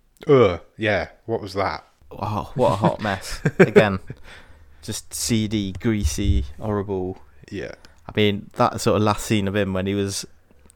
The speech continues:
Speaker 2: flailing his hair, riding away on his jet ski.
Speaker 1: <laughs>
Speaker 2: So funny.
Speaker 1: That was so funny. Yeah,
Speaker 2: But
Speaker 1: not
Speaker 2: yeah.
Speaker 1: a nice guy.
Speaker 2: Again, just s-,
Speaker 1: Just out
Speaker 2: stab
Speaker 1: for
Speaker 2: any-,
Speaker 1: himself
Speaker 2: yeah,
Speaker 1: completely,
Speaker 2: stab
Speaker 1: yeah.
Speaker 2: anyone in the back first chance they got.
Speaker 1: Yeah.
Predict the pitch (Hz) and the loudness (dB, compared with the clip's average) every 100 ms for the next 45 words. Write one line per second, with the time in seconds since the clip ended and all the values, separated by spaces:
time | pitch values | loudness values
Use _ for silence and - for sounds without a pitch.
0 | _ - - 110 104 101 104 - 104 95 | _ -8 -2 0 2 0 -2 0 0 0
1 | 98 98 101 101 98 101 92 95 - - | 0 0 -2 -2 0 0 0 -4 -2 -6
2 | - - - 92 - - - 165 - 185 | -4 -10 -8 -8 -10 -20 -4 -4 0 -2
3 | - - - - - - - 90 87 - | -2 -6 -6 -12 -8 -6 0 0 -2 -6
4 | 90 90 - - - - 113 110 - - | -8 -8 -12 -18 -14 -6 -6 -6 -12 -2
5 | 110 107 - 95 90 92 _ - 90 80 | 0 0 -4 -8 -8 -16 _ -6 -4 -2
6 | 80 82 87 87 85 85 - 87 82 82 | -4 -4 -2 -2 -6 -10 -8 -8 -8 -10
7 | - _ - - - 110 117 92 87 - | -16 _ -20 -20 -12 -2 2 2 -2 -14
8 | - _ - - - - - - 113 - | -20 _ -20 -20 -20 -20 -20 -14 -10 -10
9 | - - - _ - - - - - - | -14 -20 -20 _ -20 -20 -20 -18 -16 -12
10 | - 127 110 104 104 110 98 82 - 95 | 4 6 8 6 6 4 0 -2 -10 2
11 | 139 98 90 85 127 113 107 104 101 95 | 4 4 2 2 4 4 4 2 2 0
12 | 98 92 - - 90 90 - 90 - 87 | 0 -2 -4 -6 -6 -6 -6 -8 -8 -8
13 | - - _ _ - 95 | -8 -12 _ _ -12 -12